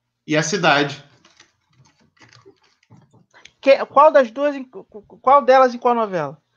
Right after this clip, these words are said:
Speaker 1: A Cidade tocou em Irmãos Coragem e A Praieira em Tropicaliente.
Speaker 2: Uhum.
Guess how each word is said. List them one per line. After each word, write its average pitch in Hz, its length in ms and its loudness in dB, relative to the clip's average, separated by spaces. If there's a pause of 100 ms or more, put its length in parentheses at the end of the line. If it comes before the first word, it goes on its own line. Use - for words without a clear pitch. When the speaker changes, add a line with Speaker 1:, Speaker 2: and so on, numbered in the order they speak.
(460)
Speaker 1:
A 147 160 0
Cidade 175 680 0
tocou 180 580 0
em 175 100 0
Irmãos 165 320 -4
Coragem 185 720 -2
e 180 100 -6
A 170 80 0
Praieira 165 460 -2
em 170 80 -4
Tropicaliente. 165 880 -8 (460)
Speaker 2:
Uhum. 160 320 -20